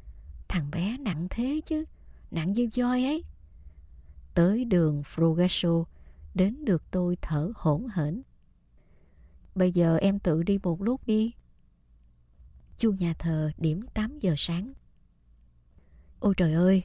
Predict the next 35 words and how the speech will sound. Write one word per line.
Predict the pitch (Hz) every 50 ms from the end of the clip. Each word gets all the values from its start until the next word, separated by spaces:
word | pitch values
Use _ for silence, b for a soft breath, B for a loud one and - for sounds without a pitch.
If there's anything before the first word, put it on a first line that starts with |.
| - -
chúng | - 226 262
ta | - 196 190
đã | - 202
dự | 196 202 175 165
định | 170 170 175 165 156 165 170
sẽ | - - 147 143 180
đến | 202 208 208 254 285
nơi | 254 233 226 226 220
lúc | 269 269 -
bảy | 208 214 202 226 220
rưỡi | 202 165 170 226
đấy. | 240 262 285 330 349 - - - - - - - - -
Nhưng | - 160 170 180
không | - 208 208 202
sao, | - - 202 208 214 208 196 b b b b b
có | - 196
rất | 233 302 - - -
nhiều | 208 190 185
người | 190 185 190 196 196 180 165
và | 170
rất | 170 254 269 - -
nhiều | 190 175
đồ | 170 180 170 170 -
chơi | - 214 214 220 220 208 b b b b b
đủ | - 156 151 143 160 220
để | 220 160 156
phân | - - 175 170
phát. | 160 - 180 190 226 - b b b b b b b b -
Một | 180 170 -
xe | - - 226 220
tải | - - 160 151 156 240 285
lận. | 277 226 185 170 180 226 240 - - - - - - - - b b b b b b b b b b b b b b - -
"Anh | - 269 254
Xe | - - 269
Xe, | 262 - - 269 262 262